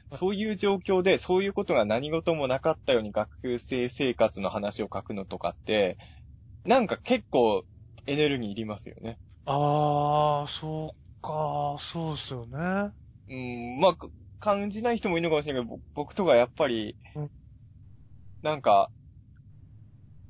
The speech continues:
Speaker 2: なんか学生のちっちゃい悩みを重く受け止めれる土壌みたいのをちゃんと自分に作んなきゃなと思って。
Speaker 1: うん、うん。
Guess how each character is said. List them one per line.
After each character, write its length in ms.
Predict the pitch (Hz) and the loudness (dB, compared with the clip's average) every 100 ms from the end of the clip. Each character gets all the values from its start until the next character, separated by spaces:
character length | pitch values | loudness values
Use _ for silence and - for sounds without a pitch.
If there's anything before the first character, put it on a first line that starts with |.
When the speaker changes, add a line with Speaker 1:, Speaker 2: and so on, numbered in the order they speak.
| - - | -8 -4
Speaker 2:
な 100 | 170 | -4
ん 20 | |
か 80 | - | -2
学 240 | - 139 - | -2 -2 0
生 220 | 247 233 | 2 4
の 100 | 226 | 2
ち 200 | - - | -2 -8
っ 40 | |
ち 80 | - | 2
ゃ 80 | 269 | 2
い 60 | 160 | 4
悩 280 | 139 135 135 | 2 2 2
み 140 | 123 | 0
を 180 | 110 82 | -2 -2
重 220 | 135 185 | -2 -2
く 200 | 185 202 190 | -2 -4 -2
受 220 | 175 190 | 2 2
け 120 | 196 | 2
止 60 | 190 | 2
め 160 | 185 | 4
れ 100 | 175 | 4
る 140 | 131 117 | 4 2
土 160 | 127 | 0
壌 280 | 123 143 143 | 0 -2 -2
み 120 | 143 | 0
た 100 | 139 | 2
い 40 | 120 | 2
の 80 | |
を 40 | 101 | 0
ち 80 | 131 | -6
ゃ 60 | |
ん 60 | 156 | -6
と 100 | 151 | -6
自 120 | 139 | -6
分 140 | 151 | -6
に 80 | 135 | -8
作 260 | - - 170 | -8 -4 0
ん 40 | |
な 100 | 135 | 0
き 80 | 101 | 2
ゃ 60 | 98 | 2
な 200 | 98 98 | 0 -2
と 120 | 90 | -8
思 140 | 87 | -10
っ 20 | |
て。 400 | 90 - 92 90 123 - - | -14 -14 -14 -14 -16 -20 -16
Speaker 1:
う 40 | |
ん、 20 | 185 | -12
う 40 | |
ん。 120 | 175 | -12